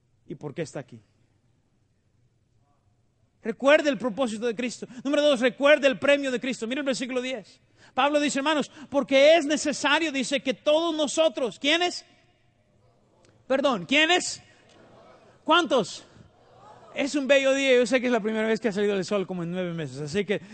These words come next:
quiero que despierte. ¿Cuántos de nosotros, perdón? Ayúdenme los que están ahí atrás, no los veo hablando, ¿verdad? ¿Cuántos?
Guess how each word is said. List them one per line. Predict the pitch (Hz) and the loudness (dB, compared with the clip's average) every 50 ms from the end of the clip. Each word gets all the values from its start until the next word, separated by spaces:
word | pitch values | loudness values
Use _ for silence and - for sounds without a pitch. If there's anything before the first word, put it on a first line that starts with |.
| 220 190 - | -18 -12 -2
quiero | - 220 226 247 | 0 0 0 2
que | 226 247 | 2 2
despierte. | 262 262 214 - 277 247 208 - 214 208 202 | 2 2 2 2 2 2 2 2 -4 -6 -2
¿Cuántos | - 254 277 311 294 359 330 | 2 2 2 2 2 0 2
de | 294 311 | 2 2
nosotros, | 294 269 - 294 302 - 311 285 | 2 2 2 2 2 2 0 0
perdón? | 220 302 285 285 294 339 403 302 - 240 - - - - - - - - - - - - - - - - - - - - | 0 0 2 2 2 0 0 -4 -10 -12 -20 -20 -20 -20 -20 -20 -20 -20 -20 -18 -18 -18 -16 -16 -16 -16 -16 -18 -16 -12
Ayúdenme | - - - - 262 262 269 277 294 294 285 285 277 | -10 -8 -4 -2 0 0 0 2 0 0 0 2 2
los | 262 233 180 | 2 2 0
que | 247 | -2
están | 226 - 269 269 262 | 0 0 0 0 2
ahí | 262 254 | 0 0
atrás, | 240 - 254 247 208 175 | 0 2 2 2 2 2
no | 202 226 | 0 0
los | 226 226 214 | 0 0 0
veo | 208 233 226 202 | 2 2 2 2
hablando, | 196 202 214 190 156 151 | 2 2 0 0 0 -4
¿verdad? | 156 170 202 214 233 - | -4 -4 -4 -4 -6 -2
¿Cuántos? | _ 254 285 320 269 359 359 359 - - - | _ 2 2 4 4 4 4 4 2 -4 -12